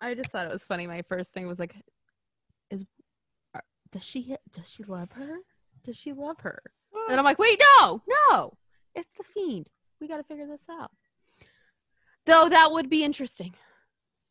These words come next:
Speaker 1: Uh, do,
Speaker 2: Mm-hmm.
Speaker 1: don't get me wrong. If they wanted to pull the first lesbian angle, like a serious lesbian angle, and have it be between those two, and they were okay with it,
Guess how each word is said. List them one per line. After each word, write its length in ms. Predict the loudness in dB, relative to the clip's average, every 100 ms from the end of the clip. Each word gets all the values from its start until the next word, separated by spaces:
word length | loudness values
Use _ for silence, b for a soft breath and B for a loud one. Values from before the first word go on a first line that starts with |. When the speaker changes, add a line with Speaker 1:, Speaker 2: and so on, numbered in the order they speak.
| -12
Speaker 1:
Uh, 100 | -10
do, 180 | -8 -4
Speaker 2:
Mm-hmm. 340 | -4 -6 _ -8
Speaker 1:
don't 160 | -6
get 120 | -4 -2
me 80 |
wrong. 340 | 0 2 2 0
If 140 | -4
they 140 | 0 2
wanted 260 | 2 0
to 60 | -2
pull 220 | -6 -6
the 80 | -6
first 280 | -4 -4 0
lesbian 460 | 0 0 -2 -2
angle, 320 | 0 0 -2 -2
like 160 | -2
a 40 | -4
serious 400 | -4 -4 -4 -6
lesbian 340 | -8 -6 -8
angle, 200 | -6 -6
and 80 | -4
have 120 | -4
it 80 | -6
be 100 | -10
between 380 | -10 -10 -10 -6
those 240 | -4 -4
two, 100 | -6
and 100 | -4
they 100 | -4
were 120 | -2 -4
okay 260 | -4 -6
with 160 | -6 -4
it, 120 | -6